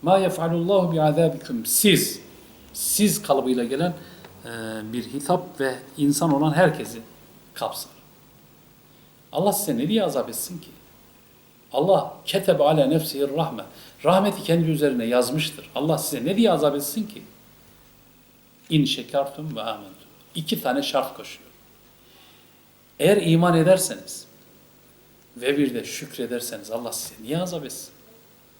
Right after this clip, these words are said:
Yani bakın, azaptan insanı kurtaracak iki temel ilke. İman ve şükür. Yani i-, şükür o kadar önemli bir, e,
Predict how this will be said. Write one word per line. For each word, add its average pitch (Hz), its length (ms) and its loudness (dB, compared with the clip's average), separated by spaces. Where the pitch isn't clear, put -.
Yani 113 140 -18
bakın, 123 280 -10
azaptan 156 640 4
insanı 156 520 4
kurtaracak 127 640 0
iki - 260 -12
temel 113 300 -10
ilke. - 280 -16
İman 151 480 0
ve 101 80 -16
şükür. - 340 -16
Yani 117 320 -6
i-, 135 180 0
şükür 180 360 -2
o 151 160 0
kadar 143 240 4
önemli 135 440 0
bir, 127 160 -2
e, 113 360 -16